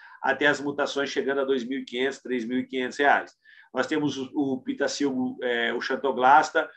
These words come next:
que vai sair na faixa de mil e quinhentos reais cada um, em torno de três mil o casal. Ah, nós temos aí os pitacilgos, o neg-, o negro, né,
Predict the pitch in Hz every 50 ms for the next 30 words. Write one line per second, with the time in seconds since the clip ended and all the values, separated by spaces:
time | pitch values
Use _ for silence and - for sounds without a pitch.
0 | _ _ _ _ _ - 143 143 139 143 139 - 147 135 143 139 135 - 139 135
1 | - 127 127 127 135 147 143 147 - 139 135 131 127 - 131 127 - - - -
2 | 131 127 131 131 123 117 123 135 147 151 151 143 - 139 131 131 127 120 - -
3 | 135 139 127 113 113 123 131 131 127 123 131 123 117 117 107 127 135 143 147 147
4 | 151 156 160 - - - - _ _ - - - _ 127 127 131 131 135 143 139
5 | - 147 143 143 143 135 127 139 135 135 143 143 135 - _ _ _ _ _ -
6 | - - - 143 127 143 135 - - 139 135 131 131 123 110 135 139 127 127 127
7 | 117 110 123 131 123 120 127 143 165 170 139 143 131 127 120 127 143 156 160 160